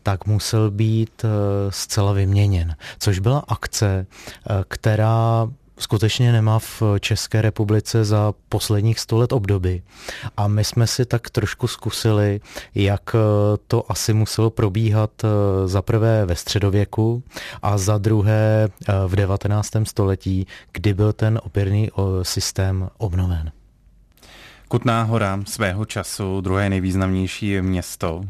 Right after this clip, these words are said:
Speaker 2: českého státu, nechávají stále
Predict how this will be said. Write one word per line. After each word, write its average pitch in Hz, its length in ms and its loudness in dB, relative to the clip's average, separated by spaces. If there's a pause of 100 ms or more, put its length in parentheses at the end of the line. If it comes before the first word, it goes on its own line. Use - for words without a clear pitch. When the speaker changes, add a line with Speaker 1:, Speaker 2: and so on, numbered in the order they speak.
Speaker 2:
českého 92 560 -8
státu, 90 540 -6 (380)
nechávají 101 680 -2
stále 92 760 -2